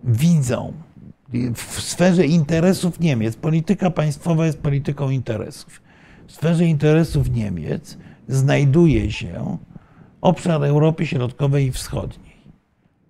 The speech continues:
W sferze interesów Francji już niekoniecznie. Otóż, jeżeli rolę wiodą-, je-, jeżeli Niemcy by powiedziały: „Nas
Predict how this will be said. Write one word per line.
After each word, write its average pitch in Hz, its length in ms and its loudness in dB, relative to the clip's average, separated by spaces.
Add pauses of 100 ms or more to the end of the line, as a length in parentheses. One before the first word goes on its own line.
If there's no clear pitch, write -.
W - 60 -18
sferze 156 560 0 (300)
interesów 147 580 2
Francji 123 600 0
już 190 180 2
niekoniecznie. 208 1000 4 (580)
Otóż, 151 440 0 (880)
jeżeli 165 680 4 (1000)
rolę 165 500 4 (840)
wiodą-, 143 440 4 (220)
je-, 143 160 4
jeżeli 165 440 4
Niemcy 170 420 4
by 139 100 2
powiedziały: 151 680 2
„Nas 151 340 -4